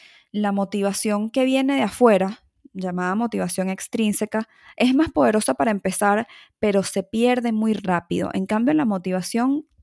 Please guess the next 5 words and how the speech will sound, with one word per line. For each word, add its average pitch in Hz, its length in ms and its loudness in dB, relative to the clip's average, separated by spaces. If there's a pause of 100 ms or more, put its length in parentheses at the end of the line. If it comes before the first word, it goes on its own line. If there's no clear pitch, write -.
(160)
intrínseca 262 1000 -2 (640)
es 240 400 0 (100)
mucho 311 680 0
más 220 360 0
duradera. 185 540 -4